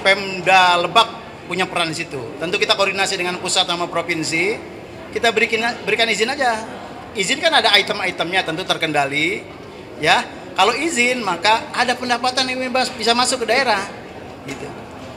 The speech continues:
Tidak berizin tapi berjalan, pemasukan tidak bisa, ditarik juga tidak bisa, mereka juga kasihan kucing-kucingan. Lebih baik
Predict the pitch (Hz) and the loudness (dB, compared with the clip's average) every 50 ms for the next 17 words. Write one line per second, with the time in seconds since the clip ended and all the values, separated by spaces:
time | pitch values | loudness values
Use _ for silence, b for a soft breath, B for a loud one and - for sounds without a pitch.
0 | - - - - - - 330 339 - - - - - - - 247 233 262 247 247 | -14 -14 -14 -14 -12 -12 -10 -10 -10 -10 -10 -10 -8 -2 2 6 8 8 8 8
1 | 254 269 269 247 - 269 320 320 285 262 247 240 262 262 226 254 254 - 254 233 | 6 6 6 4 4 2 2 4 6 6 6 6 6 4 4 2 4 4 4 4
2 | 233 247 262 285 330 349 330 285 - - - - - - - - - - - - | 6 4 4 4 4 2 -4 -8 -10 -12 -14 -16 -14 -14 -14 -14 -12 -14 -14 -14
3 | - - - - - 220 214 220 - - 247 240 247 240 233 233 233 233 226 220 | -14 -14 -12 -6 -2 4 6 6 6 6 4 4 4 4 4 6 6 4 6 6
4 | 233 226 - - 294 285 233 220 - 226 220 226 226 - 233 220 220 220 220 220 | 4 2 2 2 2 2 2 4 4 4 4 4 2 -2 0 2 2 2 4 4
5 | 202 214 208 - 220 220 - - 269 285 277 254 226 226 226 240 226 214 202 220 | 4 4 4 4 2 0 2 2 0 0 0 0 0 0 0 0 0 2 0 0
6 | 214 214 208 196 - 247 247 233 226 220 208 226 226 220 226 - - 240 247 269 | 2 2 0 0 0 -2 0 0 0 0 0 0 0 0 0 0 0 0 0 0
7 | 294 302 - - - - - - - - - - - 165 175 185 175 160 175 180 | -2 -2 -6 -8 -8 -8 -10 -10 -10 -10 -8 -4 0 2 2 4 6 6 8 8
8 | 196 214 220 | 8 8 6